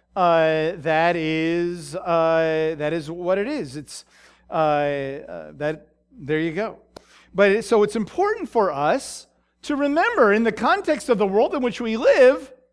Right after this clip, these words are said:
that, uh, the coming into this world of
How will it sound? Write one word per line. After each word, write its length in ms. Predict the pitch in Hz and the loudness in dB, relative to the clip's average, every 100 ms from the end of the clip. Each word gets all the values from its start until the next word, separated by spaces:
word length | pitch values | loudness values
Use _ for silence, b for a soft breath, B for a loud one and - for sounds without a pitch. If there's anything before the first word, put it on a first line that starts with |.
| _ _ _ | _ _ _
that, 640 | 170 226 254 262 247 - _ _ _ - | 0 2 4 2 -2 -12 _ _ _ 0
uh, 920 | 220 214 208 202 202 196 190 220 247 | 4 6 6 6 6 6 4 2 0
the 600 | 185 208 196 190 185 190 | 2 4 6 4 2 0
coming 340 | 254 349 359 | 2 2 2
into 200 | 381 415 | -2 -4
this 220 | 403 320 247 | -4 -4 -6
world 1000 | 214 269 339 247 175 170 190 208 240 220 - _ _ _ _ | -4 2 6 6 6 4 2 2 -4 -6 -14 _ _ _ _
of 420 | 214 269 294 277 | 4 6 6 2